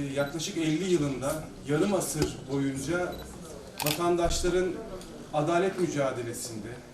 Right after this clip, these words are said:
hak arayışlarında onların yanında yer almak çok ama çok kıymetlidir. Ancak bunun yanında bizim mesleğimizin temelinin usta çırak ilişkisinden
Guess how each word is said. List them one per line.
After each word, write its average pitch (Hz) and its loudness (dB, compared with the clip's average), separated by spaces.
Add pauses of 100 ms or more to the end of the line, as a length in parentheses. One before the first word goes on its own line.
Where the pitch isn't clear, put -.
(160)
hak - 2
arayışlarında 151 2
onların 165 2
yanında 160 2
yer 156 2
almak 143 2 (420)
çok - -2
ama 160 2
çok 156 -4
kıymetlidir. 117 -6 (680)
Ancak 151 2
bunun 180 2
yanında 180 2
bizim 170 0
mesleğimizin 170 2
temelinin 170 2 (520)
usta 185 -2
çırak 180 0
ilişkisinden 156 2